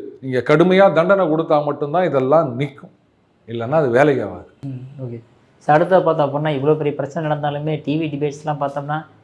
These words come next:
Speaker 2: செங்கோட்டையன் அவர்களும் எடப்பாடி பழனிசாமி அவர்களும் <laughs> என்ன ஆக போகுது அப்படின்ற மாதிரி தான் பேசிக்கிறாங்க சார். இப்ப செங்கோட்டையனால இப்ப பெற-, ஏன்னா அவர் தான் ஏ ஒன் அக்யூஸ்டாக பார்க்குறாங்க எடப்பாடி பழனிசாமி அவர்களை, அந்த மாதிரிலாம் குற்றச்சாட்டு வைக்க ஆரம்பிச்சிட்டாரு சார். இத்தனை நாள் அமைதியா இருந்தோடனே, சண்டை வந்தோடனே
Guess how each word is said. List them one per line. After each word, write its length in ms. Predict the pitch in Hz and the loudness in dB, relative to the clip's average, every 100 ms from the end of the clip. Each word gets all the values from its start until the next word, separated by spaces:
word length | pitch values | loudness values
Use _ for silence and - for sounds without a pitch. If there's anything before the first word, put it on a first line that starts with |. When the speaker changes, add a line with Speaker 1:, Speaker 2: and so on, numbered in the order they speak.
| - | -6
Speaker 2:
செங்கோட்டையன் 600 | 135 151 156 156 147 143 | -2 2 2 2 -2 0
அவர்களும் 420 | 143 139 143 143 147 147 _ - | -2 -2 -4 -4 -8 -16 _ -8
எடப்பாடி 360 | 139 143 143 143 | -4 0 0 0
பழனிசாமி 480 | 139 139 139 135 135 | -2 -2 -4 -4 -2
அவர்களும் 420 | 135 139 135 113 - - | -2 -2 -4 -6 -12 -6
<laughs> 260 | 180 160 135 143 | -4 -2 -2 0
என்ன 100 | 151 | 2
ஆக 240 | 139 156 151 | 4 4 2
போகுது 300 | 151 147 139 | 2 0 0
அப்படின்ற 280 | 131 147 143 | -2 -2 -2
மாதிரி 180 | 143 143 | -4 -2
தான் 140 | 156 147 | -4 -2
பேசிக்கிறாங்க 440 | 139 135 131 123 120 | -4 -4 -6 -6 -10
சார். 140 | 120 _ _ _ - | -14 _ _ _ -4
இப்ப 120 | 156 | 0
செங்கோட்டையனால 640 | 156 180 196 190 175 175 180 | 2 4 4 4 4 4 4
இப்ப 180 | 160 151 143 139 | 4 6 4 4
பெற-, 260 | 151 160 160 - _ _ - - | 2 2 0 -10 _ _ -14 -4
ஏன்னா 160 | 160 156 | 4 6
அவர் 140 | 160 | 8
தான் 160 | 170 175 160 | 6 6 6
ஏ 80 | 175 | 6
ஒன் 200 | 175 156 | 6 4
அக்யூஸ்டாக 400 | 156 156 143 151 | 2 -2 2 6
பார்க்குறாங்க 400 | 139 131 135 127 127 123 | 6 6 4 2 0 -2
எடப்பாடி 280 | 131 135 131 | 2 2 2
பழனிசாமி 420 | 127 123 131 120 | -2 -4 -6 -8
அவர்களை, 260 | 117 117 117 | -8 -8 -6
அந்த 200 | 127 151 | -4 0
மாதிரிலாம் 300 | 175 175 185 | 2 2 0
குற்றச்சாட்டு 400 | 165 156 151 135 | -2 -2 -2 -2
வைக்க 180 | 127 139 | 0 2
ஆரம்பிச்சிட்டாரு 420 | 131 127 - 120 | 2 0 -8 -12
சார். 180 | 117 117 _ _ _ | -12 -14 _ _ _
இத்தனை 260 | 120 147 156 | 0 2 6
நாள் 180 | 180 175 | 6 6
அமைதியா 260 | 170 175 | 6 4
இருந்தோடனே, 260 | 165 170 170 151 | 2 0 0 2
சண்டை 200 | 151 160 | 4 4
வந்தோடனே 300 | 160 160 | 4 2